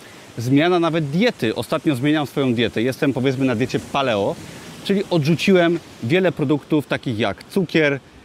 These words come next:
jak chleb i też mi się to wydawało niemożliwe, bo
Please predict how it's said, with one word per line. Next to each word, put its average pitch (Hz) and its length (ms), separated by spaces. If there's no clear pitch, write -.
jak 110 220
chleb 160 400
i 170 240
też 277 180
mi 262 100
się 196 180
to 170 120
wydawało 147 600
niemożliwe, 131 640
bo 135 520